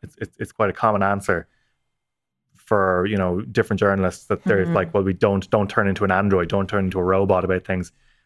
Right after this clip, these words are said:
Speaker 1: Um, but even the insight that she has into, you know, what's gonna happen in Turkey as a result of this,
Speaker 2: Mm.
Speaker 1: that's gonna be something to watch a lot of. It's a bit like the political situation in Syria. We know enough about how, you know,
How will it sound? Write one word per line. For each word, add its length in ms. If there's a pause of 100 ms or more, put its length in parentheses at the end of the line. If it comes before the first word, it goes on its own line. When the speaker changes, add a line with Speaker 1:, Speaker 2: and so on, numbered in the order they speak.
Speaker 1:
Um, 560 (120)
but 180
even 240
the 140
insight 320
that 100
she 120
has 280
into, 440
you 80
know, 120
what's 240
gonna 160
happen 280
in 80
Turkey 320
as 100
a 60
result 280
of 60
this, 240 (240)
Speaker 2:
Mm. 160
Speaker 1:
that's 180
gonna 140
be 60
something 300
to 100
watch 300
a 40
lot 360
of. 340
It's 120
a 40
bit 80
like 160
the 80
political 340
situation 440
in 60
Syria. 420 (260)
We 100
know 200
enough 260
about 240
how, 360 (380)
you 100
know, 300